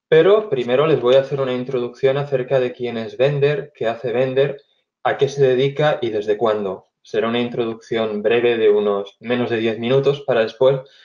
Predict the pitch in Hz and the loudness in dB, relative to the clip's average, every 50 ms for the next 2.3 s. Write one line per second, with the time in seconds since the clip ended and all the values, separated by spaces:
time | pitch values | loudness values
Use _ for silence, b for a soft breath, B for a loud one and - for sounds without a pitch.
0 | b b b b _ - 131 131 135 127 - - - 139 135 127 135 123 123 117 | b b b b _ 2 4 6 6 6 4 4 2 2 2 4 2 2 2 0
1 | 107 113 - - 127 113 117 113 - 120 113 110 110 117 120 - 139 127 - 139 | -2 -4 -6 -6 -6 -6 -6 -6 -8 -10 -6 -2 0 0 0 2 0 2 4 4
2 | 139 139 156 170 - - | 4 4 2 0 -2 -6